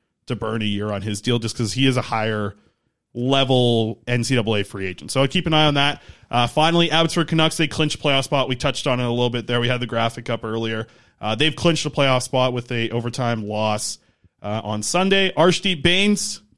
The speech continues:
ten points over his last eleven games. Kid is rolling ever since he came on Canucks Convo. Three goals in his last four games.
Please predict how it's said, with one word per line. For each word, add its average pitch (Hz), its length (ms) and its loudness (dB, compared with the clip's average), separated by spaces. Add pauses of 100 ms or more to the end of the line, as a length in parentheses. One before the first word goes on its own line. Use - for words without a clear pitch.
(100)
ten 180 240 2
points 196 360 4
over 160 180 4
his 147 140 2
last 165 280 2
eleven 160 320 2
games. 160 300 2
Kid 139 200 0
is 139 140 2
rolling 170 420 4
ever 151 140 4
since 160 180 -2
he 147 80 -6
came 170 180 2
on 160 120 4
Canucks 160 320 2
Convo. 170 600 4 (920)
Three 160 260 4
goals 160 380 6
in 135 60 2
his 127 140 0
last 135 280 2
four 139 220 4
games. 127 500 0